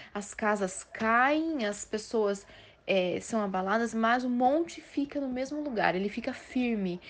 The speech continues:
e assim será você. Nós seremos, é,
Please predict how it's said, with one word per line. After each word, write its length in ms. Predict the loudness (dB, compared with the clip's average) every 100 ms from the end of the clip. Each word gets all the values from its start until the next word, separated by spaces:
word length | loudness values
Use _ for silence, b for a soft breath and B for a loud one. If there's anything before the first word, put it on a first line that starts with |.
| B B
e 80 | -2
assim 520 | -2 -4 -8 -6 -6
será 440 | -6 -6 -4 -4 -4
você. 580 | -6 -12 -12 -10 -8 -10 B B B B 0
Nós 380 | 4 4 4
seremos, 720 | 0 0 4 4 2 -4 -6 -20 _ 0
é, 360 | 2 4 2